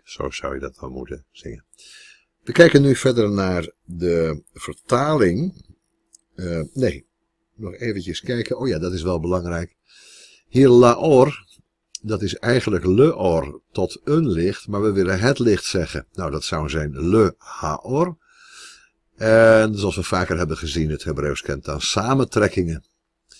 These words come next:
Dus le haor.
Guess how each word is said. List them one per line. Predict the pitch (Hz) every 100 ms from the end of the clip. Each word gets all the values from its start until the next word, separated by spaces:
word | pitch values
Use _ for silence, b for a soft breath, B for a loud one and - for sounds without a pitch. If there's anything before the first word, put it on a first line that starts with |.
| b b b _
Dus | - 78
le | 90 113 131 82 _ _
haor. | - - 85 180 - _ _ - - 185